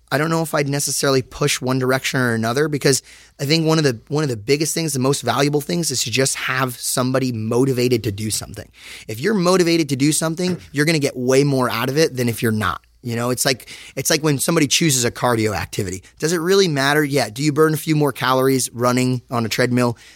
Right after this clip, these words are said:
than you do if you're jumping rope? Probably, you know. But if I can jump rope for an hour and that I, I can stay happy and motivated to do that, uh, but I can't, like, ever, I hate jogging, and, like, you know, after thirty minutes I wanna quit and this is bullshit,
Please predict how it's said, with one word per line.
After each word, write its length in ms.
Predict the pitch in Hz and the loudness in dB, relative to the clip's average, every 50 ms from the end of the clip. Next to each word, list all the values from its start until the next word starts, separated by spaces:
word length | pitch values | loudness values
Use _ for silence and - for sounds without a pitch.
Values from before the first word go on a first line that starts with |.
| _ - | _ -4
than 140 | 120 120 120 | -2 0 0
you 100 | 117 113 | 0 0
do 380 | 110 120 120 120 120 120 120 - | 0 2 2 4 4 2 2 0
if 160 | - 107 - - | -2 -8 -4 -2
you're 180 | 113 113 113 113 | 0 0 0 0
jumping 400 | 98 - 120 117 110 120 113 110 | -2 -2 -2 -2 -2 -2 -2 -2
rope? 320 | 110 117 123 127 - - | 0 0 0 -2 -4 -6
Probably, 560 | - - 156 156 120 107 110 110 120 139 147 _ _ _ _ _ _ - | -2 0 0 0 0 0 -2 0 0 0 -2 _ _ _ _ _ _ -4
you 100 | 123 117 | -2 0
know. 180 | 117 120 127 - - - - _ - | 0 0 -2 -6 -10 -20 -20 _ 0
But 280 | - 135 135 - - _ _ - | 0 0 0 0 -4 _ _ 0
if 180 | 151 139 - | 0 0 2
I 180 | 131 151 165 170 | 2 2 2 2
can 200 | 156 - 156 139 | 0 0 -2 2
jump 200 | 135 147 151 131 | 2 2 2 4
rope 180 | 131 135 143 143 | 2 2 2 0
for 180 | - 151 131 120 | -2 -4 -2 -2
an 60 | 117 | -2
hour 440 | 110 110 120 127 135 139 143 139 - | 0 0 2 4 4 4 4 2 0
and 300 | - 117 110 107 101 101 - _ _ - | -2 0 0 0 0 -4 -8 _ _ -4
that 140 | - 131 113 - | -2 -2 0 0
I, 120 | 123 123 - 127 120 | -2 -4 -4 -4 -6
I 80 | 123 | -4
can 120 | 117 135 113 | -2 -2 -2
stay 180 | - - 127 113 | -2 0 0 0
happy 420 | - 117 113 117 - 127 120 117 | 0 0 -2 -2 -2 -2 -2 -2
and 80 | 107 110 | 0 0
motivated 440 | 113 117 117 110 120 117 117 113 107 | 0 0 2 2 0 0 0 -2 -4
to 60 | 110 | -6
do 180 | 101 110 117 120 | -6 -4 0 0
that, 260 | 135 143 147 - - - - - - - _ - - | 2 2 0 0 -4 -12 -20 -20 -20 -20 _ -6 -2
uh, 260 | 120 113 113 110 101 - - | 0 0 0 0 -2 -4 -4
but 140 | - 123 117 | -2 0 0
I 60 | 117 | 0
can't, 420 | - - - 131 117 117 123 - _ _ - | 0 -2 0 0 2 2 0 -2 _ _ -4
like, 180 | 123 117 104 - | -2 -2 0 0
ever, 200 | 135 127 120 - - - | 0 0 0 -2 -4 -4
I 100 | 131 120 | -4 -4
hate 380 | - - - 131 123 120 113 | -4 -6 -8 -6 -6 -6 -4
jogging, 560 | 117 113 120 117 117 120 120 131 131 131 131 | -4 0 2 2 2 2 2 2 0 0 0
and, 240 | 110 107 107 104 - | 0 -2 -4 -6 -6
like, 240 | 113 107 104 101 - | -4 -4 -4 -4 -4
you 80 | 127 110 | -2 -2
know, 100 | 104 104 | 0 0
after 220 | 110 117 - - | 0 0 0 -2
thirty 280 | 98 - 117 113 113 113 | -4 0 -2 -2 0 0
minutes 280 | 113 113 117 113 - 113 | -2 -2 -2 -2 0 0
I 40 | |
wanna 200 | 110 113 110 110 | 0 0 -2 -4
quit 280 | 104 - - 117 113 - | -4 -2 -2 -2 -2 -2
and 100 | 113 104 | -6 -6
this 120 | 104 - | -6 -6
is 80 | 117 107 | -6 -6
bullshit, 480 | 101 110 113 117 113 - - 151 156 | -4 -4 -2 0 0 2 0 0 0